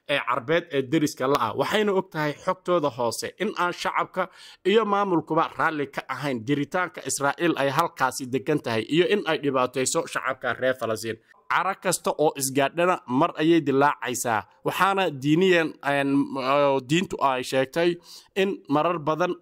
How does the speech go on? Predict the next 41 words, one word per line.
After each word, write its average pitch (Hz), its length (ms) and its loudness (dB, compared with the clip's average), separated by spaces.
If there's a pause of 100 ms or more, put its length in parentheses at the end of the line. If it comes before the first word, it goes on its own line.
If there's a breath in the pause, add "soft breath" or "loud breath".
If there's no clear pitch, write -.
(100)
Israa'iil 165 720 0
ay 135 160 -2
jabi 139 280 -2
doonto. 117 400 -2
Marka 160 360 0
iyadu 180 260 2
ay 151 100 2
xadgudubyo 143 680 -2
badan 147 340 0
geysato, 135 580 -4 (400 loud breath)
in 196 200 2
ay 170 220 2
iyagana 151 680 4
jab 143 320 0 (120)
aad 160 260 0
u 190 80 0
badan 147 400 0
oo 143 180 2
aysan 135 360 -2
ka - 140 -4
soo 143 220 -2
waaqsan 131 480 0
karin 170 320 2
ilaa 131 320 0
iyo 135 200 2
waqtiyo 131 360 0
dhaadheer 139 460 0 (440 soft breath)
ay 131 160 0
gaari 143 320 -2
doonaan. 131 340 0
Qaar 196 220 0
ka - 100 -12
mid 196 140 -2
ah 185 60 2
horey 175 200 4
u 165 40 -2
soo 156 180 -2
gaareen, 139 360 2
laakiin 131 520 0
qaar 147 320 0
badan 135 300 -2